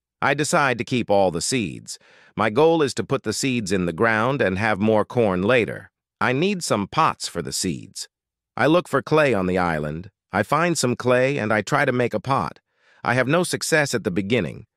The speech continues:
but I try again and again. It is long work,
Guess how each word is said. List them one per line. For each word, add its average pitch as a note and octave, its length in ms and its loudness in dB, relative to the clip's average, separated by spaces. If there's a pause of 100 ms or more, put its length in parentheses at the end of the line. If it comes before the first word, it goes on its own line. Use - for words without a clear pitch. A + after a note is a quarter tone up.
(120)
but A#2+ 140 4
I A#2+ 100 2
try E3 300 4
again D3+ 360 2
and C#3 100 2
again. G#2+ 540 -2 (220)
It C3 140 2
is G#2 180 2
long E3+ 560 4
work, C3+ 420 0